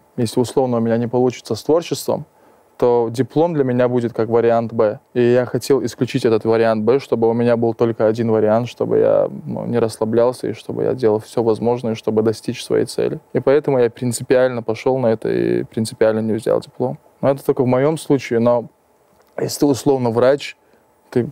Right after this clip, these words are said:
по-любому должен учиться без образования. Это вообще, типа, это жесть.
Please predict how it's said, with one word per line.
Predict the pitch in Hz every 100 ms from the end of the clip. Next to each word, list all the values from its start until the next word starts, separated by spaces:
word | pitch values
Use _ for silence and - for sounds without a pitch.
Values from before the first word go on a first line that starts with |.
| -
по-любому | 120 120 123 127
должен | 127 123 117
учиться | 113 110 123 -
без | 123 123
образования. | - - 143 120 120 120 117
Это | 120 120
вообще, | 123 - 127 143
типа, | - - 165 - _ -
это | 147 - - 135
жесть. | 135 120 123 -